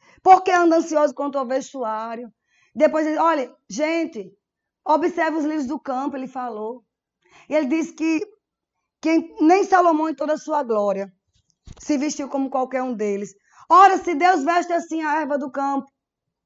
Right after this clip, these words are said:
que hoje existe e amanhã lançada ao forno, quanto mais a vocês, homens de pequena fé. Eu não quero ser encontrada com pequena fé, amados. Nem você. Porque uma vez que você tá ouvindo essa programa,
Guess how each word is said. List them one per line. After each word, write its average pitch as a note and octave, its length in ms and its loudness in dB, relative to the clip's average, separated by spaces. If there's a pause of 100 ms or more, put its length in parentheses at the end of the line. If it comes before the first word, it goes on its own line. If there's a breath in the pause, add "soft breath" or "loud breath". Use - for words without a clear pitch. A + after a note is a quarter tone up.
(340)
que D#4 160 4
hoje E4 260 6
existe D#4+ 340 0
e D#4+ 40 2
amanhã D4+ 220 0
lançada D4 380 -2
ao C#4+ 120 0
forno, C4 300 0 (240 soft breath)
quanto D4+ 320 -2
mais C#4 260 0 (140)
a C4 80 4
vocês, B3+ 640 0 (180)
homens A#3+ 320 -8
de G#3+ 80 -16
pequena A3+ 520 -10
fé. G#3+ 240 -20 (760)
Eu C#4 140 4
não D#4 160 2
quero D#4 220 0
ser D4 160 -2
encontrada B3+ 640 -4
com A#3 160 -8
pequena A3+ 420 -10
fé, - 240 -16
amados. G3 440 -16 (720)
Nem B3+ 240 -2
você. A#3 480 -8 (880)
Porque D4+ 180 4
uma D#4 160 4
vez D4+ 160 -2
que D#4 80 -6
você D#4 120 -8
tá D4+ 120 0
ouvindo C#4+ 300 -2
essa C#4+ 160 -8
programa, C#4 380 -4